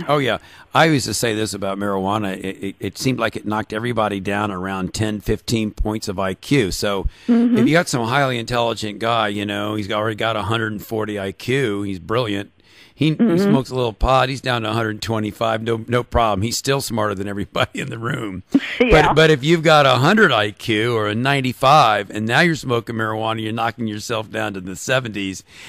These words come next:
Speaker 1: and you're, you're really, really hurting yourself. And I do think that there's some truth to that, that it does slow you down, and, um, and just, it, anyway. But, uh, I wanna move on before, 'cause we've just got a few minutes left, and if you've just joined us, uh, and, and thank you for being with us today, uh,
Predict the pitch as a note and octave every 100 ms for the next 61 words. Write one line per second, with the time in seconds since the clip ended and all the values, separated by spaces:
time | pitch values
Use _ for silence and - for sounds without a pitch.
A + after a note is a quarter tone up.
0 | - - A#2+ A2 A#2 A#2 - B2 A#2+ A#2+
1 | A#2+ D3+ E3+ D3 C3 A#2+ A#2 G#2+ G#2 A2
2 | A2 G2 F#2+ F2+ F#2 F#2+ D#3 A3 - -
3 | - A#2 G#2+ - A2+ G#2 G#2 - A#2+ C3
4 | G2+ F#2+ F#2 - G#2 G#2 G2+ - A#2+ B2
5 | - - A2 G#2+ G2+ G2 G#2 G2+ F#2 F#2
6 | - - - - - - G#2+ G2 G2 F#2+
7 | G2+ G#2+ G#2+ G#2+ - - - - G#2+ G2+
8 | G#2 G2 F#2 F#2+ C3+ - _ - - -
9 | E3 - B3 A3 D#3 E3+ D#3 D3+ E3 C3
10 | B2 - C3 - A#2+ A#2+ G#2+ F#3 - A2+
11 | G#2+ C#3 C#3 B2 A2+ - A2+ A2+ A2 G#2
12 | G2 G#2 B2 A#2+ - A#2+ A#2 A2+ - G#2+
13 | G#2+ A2+ A2+ A#2+ A#2 G#3 - - G#2+ F#2
14 | G2+ F#2+ F#2 F#2 - F2+ F#2 F#2 F#2 F2